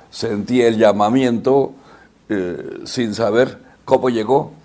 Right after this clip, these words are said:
Pues hubo evidentemente antecedentes que puedo visualizar, figuras sacerdotales que conocí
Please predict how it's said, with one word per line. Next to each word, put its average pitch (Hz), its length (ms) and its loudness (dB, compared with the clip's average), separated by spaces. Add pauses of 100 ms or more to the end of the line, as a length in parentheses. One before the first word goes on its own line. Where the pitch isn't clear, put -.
(320)
Pues 220 220 -2
hubo 220 280 2
evidentemente 170 840 -2
antecedentes 120 880 -2
que 110 140 -4
puedo 110 300 -2
visualizar, 101 760 -6 (540)
figuras 117 460 -2
sacerdotales 110 840 -2
que 95 160 -12
conocí 101 680 -8